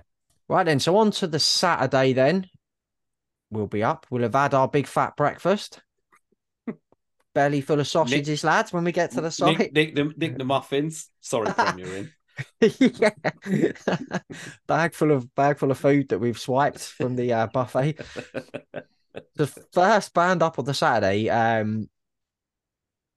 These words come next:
Speaker 1: let me just click. Seething Akira. I, I, um, I've never heard of them before, so I had a little listen to them the other day. They're actually really fucking cool, mate. They're from Portsmouth.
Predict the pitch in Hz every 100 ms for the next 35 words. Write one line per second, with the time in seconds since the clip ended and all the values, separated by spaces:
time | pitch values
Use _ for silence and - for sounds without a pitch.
0 | _ 101 90 101 95 - - 87 - -
1 | - - 175 170 151 127 123 165 151 107
2 | 87 90 - _ _ _ 131 170 165 -
3 | 156 156 151 147 147 226 196 151 208 117
4 | 98 90 - 85 90 - _ _ _ -
5 | 117 170 151 147 127 156 - 104 117 107
6 | 104 107 104 101 127 80 101 - 120 143
7 | 131 117 101 120 98 - 104 101 - 110
8 | 92 190 139 185 170 - 78 -